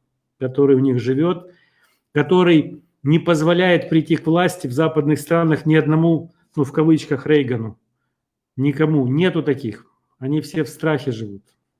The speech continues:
И этот Пукин вместе со своим окружением то же самое.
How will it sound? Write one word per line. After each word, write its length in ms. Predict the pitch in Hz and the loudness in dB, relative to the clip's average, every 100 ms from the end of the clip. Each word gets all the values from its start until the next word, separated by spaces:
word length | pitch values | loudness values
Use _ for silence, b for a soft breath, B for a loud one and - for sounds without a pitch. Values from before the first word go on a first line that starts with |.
| _ _ _ _ _ _ _ | _ _ _ _ _ _ _
И 260 | 147 156 165 | 2 4 6
этот 360 | 160 160 120 - | 4 2 -4 0
Пукин 500 | 196 190 160 143 143 B B - | 0 0 -2 -2 -6 B B -2
вместе 320 | 151 151 156 | 0 0 -2
со 120 | 156 | -4
своим 280 | - 156 156 | -2 0 2
окружением 680 | 151 156 143 156 147 131 135 | 2 0 2 2 2 0 0
то 140 | 175 | 0
же 140 | 160 156 | 0 -2
самое. 520 | - 143 113 107 | -2 -2 -2 -6